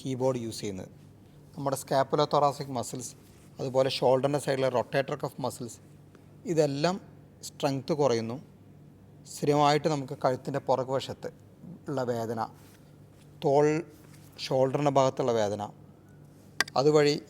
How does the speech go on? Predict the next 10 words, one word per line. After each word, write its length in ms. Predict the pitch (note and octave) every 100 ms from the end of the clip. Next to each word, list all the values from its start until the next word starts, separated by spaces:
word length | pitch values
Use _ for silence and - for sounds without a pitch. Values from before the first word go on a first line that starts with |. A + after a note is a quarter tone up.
| D#3+
ഈ 40 | E3+
മസിൽസ് 340 | D#3+ - D3+ D3+
വീക്കാകുമ്പോൾ 440 | D3+ - D3+ C#3+ C#3
കുറച്ച് 200 | C3 -
കഴിയുമ്പോൾ 340 | C#3 B2+ C3 B2+
നമ്മൾ 140 | B2 - - - - - - -
കാ-, 200 | C3+ B2 - - -
ശരീരത്തിൽ 380 | C3+ C#3+ C3+ C#3+
നമ്മൾ 140 | C3+ C3
എന്തെങ്കിലും 300 | C3 C3